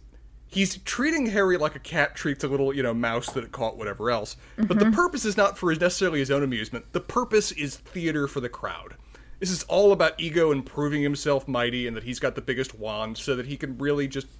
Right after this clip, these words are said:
Speaker 1: I, I have to. Come on, please. Uh, so that he can clearly banish any rumors, any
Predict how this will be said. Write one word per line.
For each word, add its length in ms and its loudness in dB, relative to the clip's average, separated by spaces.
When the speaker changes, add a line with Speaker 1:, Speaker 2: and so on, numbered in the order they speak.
Speaker 1:
I, 100 -2
I 60 2
have 280 -8
to. 160 -6
Come 220 -8
on, 100 -4
please. 300 -2
Uh, 300 0
so 180 2
that 100 2
he 60 -2
can 160 -4
clearly 400 4
banish 500 4
any 300 2
rumors, 800 2
any 420 0